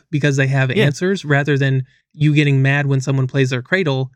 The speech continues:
Speaker 1: because you know you
Speaker 2: Yep.
Speaker 1: can't beat it.
Speaker 2: They don't immediately completely take over a game.
Speaker 1: Right.
Speaker 2: And, like, the number of times I've sat down with people and I'll play a really good, powerful land and, you know, people are like, "I have no way to deal with that. Do you?" And everyone says no. And it's like,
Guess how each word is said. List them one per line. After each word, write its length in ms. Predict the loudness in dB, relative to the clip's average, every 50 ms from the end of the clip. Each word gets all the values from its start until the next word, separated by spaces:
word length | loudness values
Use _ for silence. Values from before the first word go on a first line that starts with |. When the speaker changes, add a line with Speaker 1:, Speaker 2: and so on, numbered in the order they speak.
| _ _
Speaker 1:
because 300 | -4 -2 0 0 2 2
you 100 | 2 2
know 220 | 4 2 2 2
you 240 | 2 0 0 0 0 0
Speaker 2:
Yep. 100 | -2 -2
Speaker 1:
can't 200 | -2 -4 -6 -8
beat 180 | -8 -8 -8
it. 140 | -8 -6 -4
Speaker 2:
They 140 | -2 0 0
don't 180 | 0 -2 -4 -2
immediately 640 | -2 -2 0 0 0 2 0 0 -2 -2 -4 -4 -6
completely 720 | -8 -12 -14 -14 -14 -14 _ _ _ -4 -4 -2 -2 -4 -6
take 220 | -6 -6 -6 -4
over 260 | -6 -6 -6 -8 -8
a 40 | -8
game. 360 | -8 -10 -12 -12 -12 -16 -20 -12 -6
Speaker 1:
Right. 80 | -4 -2
Speaker 2:
And, 80 | -2
like, 140 | -2 -2 -2
the 60 | -2
number 120 | -2 -2 -2
of 60 | -2
times 140 | -2 -2 -2
I've 120 | -2 -2 -4
sat 160 | -4 -6 -4
down 140 | -4 -4 -4
with 100 | -6 -6
people 320 | -8 -8 -8 -8 -8 -8
and 80 | -4 -4
I'll 120 | -4 -4
play 300 | -4 -4 -4 -2 -2 -2
a 120 | -4 -4 -6
really 380 | -4 -2 0 0 0 -2 -4
good, 360 | -4 -2 0 0 0 0 -2 -6
powerful 460 | -6 -4 -4 -2 -4 -4 -4 -4 -2
land 440 | -2 -2 -2 -2 -4 -4 -6 -6 -8 _ _ _ _ _ _ -4
and, 280 | -2 -2 -2 -2 -4 -6
you 60 | -4
know, 120 | -4 -4 -4
people 320 | -2 -2 -2 0 -2 -2
are 60 | -4
like, 200 | -4 -4 -6 -4
"I 120 | -4 -4 -4
have 180 | -4 -4 -6
no 180 | -6 -6 -6 -4
way 120 | -4 -4
to 80 | -4 -4
deal 200 | -6 -6 -6 -6
with 120 | -8 -8
that. 180 | -6 -8 -8 -8
Do 80 | -8 -8
you?" 380 | -4 -2 0 0 0 -2 -2
And 100 | -4 -6
everyone 240 | -6 -4 -4 -6 -6
says 200 | -6 -6 -8 -6
no. 300 | -6 -4 -4 -4 -4 -6
And 80 | -8 -10
it's 100 | -10 -8
like, 320 | -6 -4 -4 -4 -6 -10